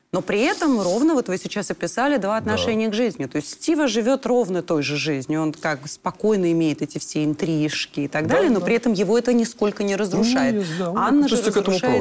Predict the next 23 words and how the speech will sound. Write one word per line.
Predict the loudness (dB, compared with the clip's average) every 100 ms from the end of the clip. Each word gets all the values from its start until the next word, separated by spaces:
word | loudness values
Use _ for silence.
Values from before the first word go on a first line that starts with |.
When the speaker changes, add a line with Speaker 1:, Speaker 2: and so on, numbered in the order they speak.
| -2
Speaker 2:
просто. | -8 -14 -8
Speaker 1:
всю | -2 0
свою | 2 2
жизнь. | 2 0 -2 -4 -8 -10 -12 -12 -14 -20 _ -6
То |
есть | -4 -2
вот | -4 -6 _ -20 -20 -20 -8
когда, | -4 0
Speaker 2:
Да, | 2 2
это | 0 -2
Speaker 1:
когда | -4 0 0
вы | 2 2
играли | 2 0 0 -2
Стиву, | -4 -4 -2 -2
получается, | 0 -2 0 0 0 0 -4 -4 -6
то, | -2
что | -2 -2
вы | -4
сейчас | -4 -2 -2
сказали, | -2 -2 0 2 2
это | 0
совершенно, | -2 -2 0 2 2 2 0 0 -2 -4
э, | -4 -2 -2 -2